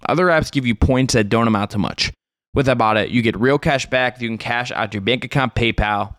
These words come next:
or gift cards. You can also earn cash back on hundreds of online brands and retailers too when you start with Ibotta, including Lowe's, Macy's, Sephora, Best Buy, and more. Download the app, Ibotta app, and use the code locked, L O C K E D, to get a hundred percent cash back on your Thanksgiving dinner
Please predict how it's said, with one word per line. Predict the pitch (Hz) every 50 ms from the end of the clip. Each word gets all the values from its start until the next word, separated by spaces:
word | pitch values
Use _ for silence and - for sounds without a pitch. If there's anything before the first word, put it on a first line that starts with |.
| _ _ _ -
or | - 104
gift | 92 95 85 -
cards. | - 95 - - - - - _ _ _ _ _ _ _
You | - 147
can | 151 180
also | 185 180 147 160 156
earn | 139 117
cash | - - 135 139 156 156 -
back | - 135 131 127 -
on | 127 110
hundreds | 104 110 127 143 139 151 151 131 123
of | 110
online | 113 117 117 113 110 107 104
brands | 98 107 110 113 113 117 113 107
and | 110 110 113
retailers | 120 120 113 - - 123 123 117 110 -
too | - 117 107
when | 104
you | 104 101
start | - - 135 135 135
with | 131 110
Ibotta, | 101 95 92 95 98 101 98 92 -
including | - 101 - - 113 101 101 101
Lowe's, | 107 131 156 165 156 131 113 113
Macy's, | 120 131 143 135 - 127 107 104
Sephora, | - 113 101 - 139 135 123 107
Best | - - 123 120 - -
Buy, | - 113 107 104 101 - -
and | 165 196 190 151
more. | 127 123 117 113 104 110 - _ _ _ _ _ _ _ _
Download | - 160 175 190 185 160 135 113
the | 104 -
app, | - 120 147 170 - - - - - - - - _ _ _ _ _ - - - -
Ibotta | 107 101 98 92 -
app, | - 120 156 - - -
and | - 120 120
use | 120 110
the | 104 113 107
code | - - 117 110 98
locked, | 95 98 98 104 110 98 85 - - - - - - -
L | - 113 120 107
O | 87 120 123
C | - - - 127 127
K | - - 120 117
E | 107 - - 127 139 131
D, | 120 120 113
to | 107 120 107
get | 120 104
a | 104
hundred | 110 131 151 165 143
percent | 147 127 - 139 127 -
cash | - - 107 110 120 120 - -
back | - 113 113 -
on | 101 104
your | 95 98
Thanksgiving | - - 127 135 135 - - 127 135 123 120 113
dinner | 104 107 107 107 104 101 98 101